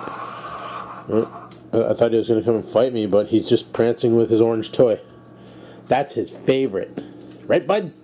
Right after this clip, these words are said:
Is that your favorite toy? Is that your, where, where, where are you going? Where, what are you doing? You want me to sh-, you wanna show me something? What's up? What do you wanna show me? What's up?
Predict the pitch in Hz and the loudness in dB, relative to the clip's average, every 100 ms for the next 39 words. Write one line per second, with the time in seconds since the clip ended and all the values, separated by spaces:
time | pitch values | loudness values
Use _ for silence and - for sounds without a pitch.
0 | - - - - - - - - 170 185 | -20 -20 -18 -18 -16 -16 -16 0 4 4
1 | 160 190 175 156 170 226 175 - - - | 6 4 4 2 4 4 0 -12 -20 -20
2 | - - - - 131 165 160 156 - - | -18 -16 -16 0 4 6 4 0 -2 -2
3 | 127 - - 135 - 143 143 131 - - | 0 0 0 0 4 4 4 0 -6 -18
4 | - - - - - - - - - 135 | -18 -16 -16 -16 -16 -16 -14 -12 -2 2
5 | 139 135 139 156 117 - - - - - | 4 4 4 2 2 -6 -20 -20 -20 -20
6 | - - - - - - - - - - | -20 -20 -20 -20 -20 -20 -20 -20 -20 -20
7 | - - - - - - - - - 117 | -20 -20 -20 -20 -20 -20 -20 -16 -2 4
8 | 117 110 - 127 117 - 143 160 175 185 | 4 2 2 2 4 2 2 4 4 2
9 | 135 - - - - - - - 120 156 | -2 -14 -20 -20 -20 -20 -18 -8 2 2
10 | - - - - - - - - - - | 0 -14 -20 -20 -20 -16 -16 -16 -18 -20
11 | - - 139 143 - 156 113 - - - | -16 2 4 4 4 4 2 -8 -14 -16
12 | - - - 139 127 156 - | -12 -12 -4 -2 2 0 0